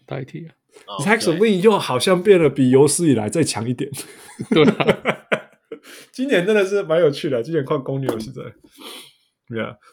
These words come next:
Speaker 3: 不过我觉得没有打过 Finals，没有打过那么后面比赛，我觉得是，哎，另外一个球手，我不，
Speaker 2: 嗯。
Speaker 3: 不知道，不知道 DeRozan 或者是 Zach LaVine 在，在最后面会，会，会，会有怎么样的，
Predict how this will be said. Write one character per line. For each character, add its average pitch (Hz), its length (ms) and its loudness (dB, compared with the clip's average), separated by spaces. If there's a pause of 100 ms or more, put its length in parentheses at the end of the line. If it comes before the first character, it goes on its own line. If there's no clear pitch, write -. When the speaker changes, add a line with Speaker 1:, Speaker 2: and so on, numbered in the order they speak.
Speaker 3:
不 220 100 2
过 302 80 2
我 233 80 6
觉 196 160 0
得 202 240 -4 (180)
没 175 120 -2
有 226 100 2
打 139 220 0
过 175 120 0
Finals， 147 460 -2
没 147 60 -6
有 160 80 -4
打 123 100 -6
过 139 160 -4
那 151 80 -4
么 131 100 -4
后 135 120 -4
面 123 260 -6
比 120 140 -18
赛， - 140 -8 (580)
我 - 40 -18
觉 135 140 -12
得 143 140 -10
是， 127 260 -14 (480)
哎， 147 80 -8
另 123 320 -8
外 101 80 -12
一 - 20 -18
个 104 160 -12
球 113 140 -8
手， - 200 -12 (400)
我 123 140 -16
不， 120 200 -14
Speaker 2:
嗯。 113 100 -10
Speaker 3:
不 127 80 -8
知 123 160 -4
道， 131 240 0 (320)
不 - 80 -20
知 135 80 -6
道 127 220 -4
DeRozan 127 560 -8
或 127 100 -8
者 110 100 -6
是 113 280 -10 (520)
Zach 117 360 -4 (440)
LaVine 117 380 -6
在， 117 140 -2
在 113 240 -4
最 113 200 -6
后 113 120 -6
面 110 180 -10
会， 107 160 -10
会， 110 220 -12
会， 113 160 -8
会 110 160 -8
有 104 80 -8
怎 - 160 -20
么 123 80 -20
样 - 160 -18
的， - 80 -20